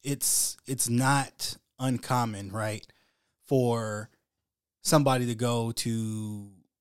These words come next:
there's a town north Georgia, right, called Kennesaw. It's probably twenty minutes outside of the city, twenty, thirty, and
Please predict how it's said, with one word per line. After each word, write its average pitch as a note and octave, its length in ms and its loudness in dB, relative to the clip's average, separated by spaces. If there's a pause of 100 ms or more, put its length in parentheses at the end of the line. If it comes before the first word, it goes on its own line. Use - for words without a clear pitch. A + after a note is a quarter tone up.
(120)
there's A2+ 260 -6
a G#2 120 -8
town G#2 520 -6
north G#2+ 320 -12 (360)
Georgia, G2+ 300 -10
right, G#2+ 360 -4
called G#2+ 240 -6
Kennesaw. G2+ 420 -6
It's G2+ 100 -8
probably G#2+ 380 -4 (100)
twenty G#2 320 -8
minutes G#2 360 -8
outside G2+ 360 -8
of G2+ 80 -14
the F#2 80 -12
city, G#2 300 -8
twenty, G#2 280 -12
thirty, G2+ 340 -16 (960)
and B2 680 0